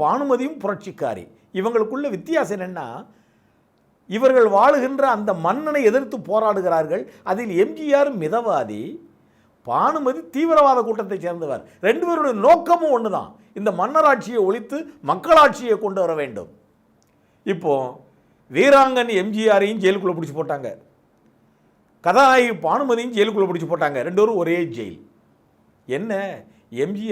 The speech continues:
ஆர் கிரவுண்ட் ஃப்ளோர் ஜெயிலு, பானுமதி ஃபர்ஸ்ட் ஃப்ளோர் ஜெயிலு.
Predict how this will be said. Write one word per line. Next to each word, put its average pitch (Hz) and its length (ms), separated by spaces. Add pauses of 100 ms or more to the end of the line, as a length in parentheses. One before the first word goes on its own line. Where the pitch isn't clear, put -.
ஆர் 131 180 (580)
கிரவுண்ட் 254 420
ஃப்ளோர் 214 280 (140)
ஜெயிலு, 120 320 (800)
பானுமதி 202 460 (100)
ஃபர்ஸ்ட் 165 280
ஃப்ளோர் 196 260 (120)
ஜெயிலு. 95 280